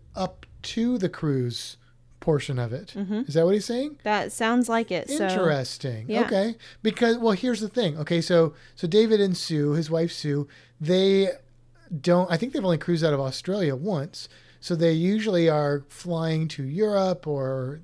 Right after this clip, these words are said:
Speaker 1: somewhere in the U S, and they're cruising from there. So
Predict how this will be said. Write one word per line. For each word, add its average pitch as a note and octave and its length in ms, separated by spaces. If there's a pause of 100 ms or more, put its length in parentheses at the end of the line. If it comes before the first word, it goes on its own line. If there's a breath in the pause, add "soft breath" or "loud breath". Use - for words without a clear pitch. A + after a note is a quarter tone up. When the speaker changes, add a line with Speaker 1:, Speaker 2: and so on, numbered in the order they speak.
(200)
Speaker 1:
somewhere D#3 400
in D3+ 100
the D3 120
U D3 200
S, F#3 380 (360 loud breath)
and D#3 200
they're D3 160
cruising E3+ 500
from D3 560
there. C#3 400
So C#3+ 440